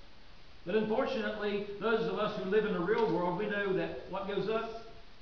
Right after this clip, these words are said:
must come down. And the money doesn't last forever. So he ends up having to get rid of his leased sports car, and he has to move from the penthouse into a small one room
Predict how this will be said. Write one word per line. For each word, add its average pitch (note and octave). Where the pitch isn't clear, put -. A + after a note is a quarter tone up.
must G#3
come A#3
down. B3
And D#3
the E3+
money A#3
doesn't G3
last F3+
forever. F#3+
So G#3
he A3
ends B3
up B3+
having A3+
to G3
get A3
rid A3
of G#3
his -
leased G#3+
sports A3
car, G#3
and F3
he G#3+
has A3
to G3
move A3
from F#3+
the F#3
penthouse G3
into F#3
a -
small G#3+
one G3+
room G#3